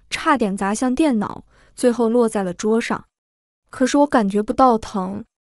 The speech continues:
因为更疼的是心。那个中年男人我很熟悉，就是上次那个中年男人罗总。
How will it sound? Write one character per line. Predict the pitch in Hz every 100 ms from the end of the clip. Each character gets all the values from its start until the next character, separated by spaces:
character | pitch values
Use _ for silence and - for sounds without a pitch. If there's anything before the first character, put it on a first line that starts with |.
| _ _ _ _
因 | 269 277
为 | 285
更 | 370 320 262
疼 | - 196 180
的 | 202
是 | 208 208
心。 | - 208 208 226 _ _ _ _ _ _
那 | 339 339
个 | 269
中 | 330 339
年 | 320 262
男 | 226
人 | 240 247
我 |
很 | 254 220
熟 | 208 - - 214
悉， | - - - _ _ _ _
就 | -
是 | 262
上 | 247 339 285
次 | - 269
那 | 262
个 | 233 220
中 | - 330
年 | 294 233
男 | 208 214
人 | 226
罗 | 214 202
总。 | 247 -